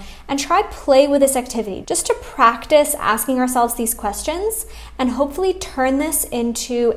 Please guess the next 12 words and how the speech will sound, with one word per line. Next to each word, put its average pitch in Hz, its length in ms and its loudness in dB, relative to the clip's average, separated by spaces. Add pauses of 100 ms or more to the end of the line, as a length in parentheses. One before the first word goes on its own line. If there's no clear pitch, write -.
a 220 280 4
habit 254 560 -2
that 226 100 0
we 233 80 -2
turn 240 360 -4
to 226 180 -2
whenever 208 280 -4
we 220 140 0
are 214 260 0
feeling 185 600 -6
imposter 190 400 -2
syndrome. - 420 -10